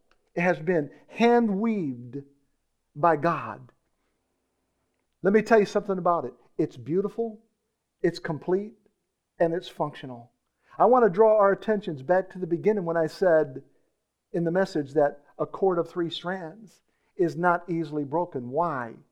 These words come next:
Because it has been weaved together in the same manner. We have been weaved together by our Father in our mother's womb and in Jesus' heart. We are weaved together with the three-strand cord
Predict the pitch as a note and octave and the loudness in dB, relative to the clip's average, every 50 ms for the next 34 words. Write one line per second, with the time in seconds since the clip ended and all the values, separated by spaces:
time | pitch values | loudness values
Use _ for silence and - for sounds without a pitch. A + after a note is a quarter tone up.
0 | _ _ _ _ _ _ _ _ _ _ _ _ _ C#3+ D3+ - - E3 C#3 - | _ _ _ _ _ _ _ _ _ _ _ _ _ -6 -6 -2 -2 -2 0 0
1 | F3 D3+ C#3 D3+ D3+ C#3+ C3 C3+ C#3+ C#3+ C3 B2+ B2 A#2+ D3+ E3+ C#3+ A#2 A2+ A2+ | -4 -4 -2 -4 -6 -6 -6 -6 -6 -6 -6 -6 -8 -4 -4 -4 -4 -4 -10 -14
2 | A2 A2+ _ _ _ _ _ _ _ _ _ _ _ _ _ - C#3 C3+ D#3+ D#3 | -14 -18 _ _ _ _ _ _ _ _ _ _ _ _ _ -12 -8 -6 -4 -6
3 | C#3+ - - - - F#3 D#3 C#3 C#3 C3+ C#3 - - - - G3 G3+ F#3+ F3 F3 | -4 -6 -8 -8 -4 -4 -2 -2 -4 -6 -6 -10 -12 -6 -6 -4 -4 -4 -6 -6
4 | F3+ F3+ D#3+ C#3 B2 A#2+ A#2+ _ _ _ _ _ _ _ _ _ _ C#3+ D3 F#3+ | -6 -6 -6 -6 -8 -10 -12 _ _ _ _ _ _ _ _ _ _ -4 -2 0
5 | A3 G3+ F3+ G3 F#3 D3+ D3 F3 D#3+ C#3 C3+ B2+ C#3+ E3+ F3+ F3 E3+ D#3 - _ | 0 2 2 2 0 2 0 -2 -2 -2 -6 -4 -4 -4 -4 -4 -6 -8 -10 _
6 | - - C#3 B2+ D#3 D#3+ D#3 D3 C3+ C3 B2+ C#3+ C#3+ - - C#3+ C#3+ C3+ C3 _ | -20 -20 -10 -4 -4 -4 -4 -4 -8 -6 -4 -2 -2 -2 -2 -2 -4 -6 -8 _
7 | _ _ _ - D#3+ D#3+ D3 C#3+ C3+ B2+ B2 A#2+ _ _ _ _ _ _ _ F#3 | _ _ _ -4 -2 -2 -2 -6 -8 -10 -10 -14 _ _ _ _ _ _ _ 0
8 | E3+ D#3+ D3+ D3 C#3+ D3 D3+ E3+ F#3 F3+ F#3 F3+ D#3+ D3+ E3 F3+ F#3 E3 C3+ B2+ | 2 2 2 2 0 0 2 0 4 4 2 2 2 -2 -4 -4 -2 -4 -4 -8
9 | A#2+ A#2+ B2 A#2+ A#2+ _ _ _ _ _ _ _ D3+ D3+ D3 D3 C#3+ C3+ C3 A2+ | -8 -10 -12 -14 -16 _ _ _ _ _ _ _ -4 -2 -2 -2 -4 -4 -6 -4
10 | C#3 D#3+ E3 D3 - E3 D3 - - C3+ - - - D3+ C#3 A#2 - _ _ _ | -4 -4 -4 -6 -8 -12 -12 -10 -12 -14 -14 -12 -10 -10 -10 -10 -12 _ _ _
11 | _ _ _ _ C3+ C3+ D#3 G3 G#3 A3 G#3 F3+ F3 D#3+ D3+ C#3+ D#3+ G3 G#3 G#3 | _ _ _ _ -6 -2 0 2 4 6 6 6 4 4 0 -2 -4 -4 -4 -4
12 | - - - F3 D3+ F#3 F#3 F3 C#3+ C#3+ C3 C#3 C#3 C3 C3+ C3 - E3 E3 E3+ | -6 -4 -4 -2 2 2 2 2 0 -2 -2 -2 -4 -4 -4 -8 -6 -6 -6 -6
13 | E3 - - F3 E3 D#3+ D#3 D#3 - - F#3+ E3 C3 A#2 A2+ A#2 A#2+ B2 | -8 -10 -6 -4 -4 -4 -6 -8 -8 -6 -4 -4 -4 -4 -6 -8 -8 -14